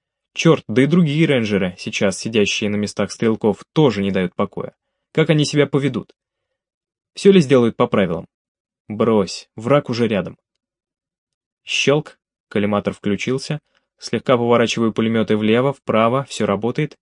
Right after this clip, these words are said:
я готов. "Рейнджеры, не подведите!" вырвалось из груди за мгновение до того, как первая пара фокеров зашла в хвост крайней паре наших.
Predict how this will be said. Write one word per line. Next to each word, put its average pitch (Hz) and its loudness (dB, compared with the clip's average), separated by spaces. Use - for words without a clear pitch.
я 107 -2
готов. - -8
"Рейнджеры, 135 2
не 117 -2
подведите!" 160 2
вырвалось 110 2
из 117 -6
груди 123 0
за 123 -4
мгновение 117 0
до 110 -2
того, 117 2
как 113 -2
первая 110 2
пара 107 2
фокеров 143 -2
зашла 120 0
в - -18
хвост 147 -2
крайней 131 0
паре 117 0
наших. 95 -4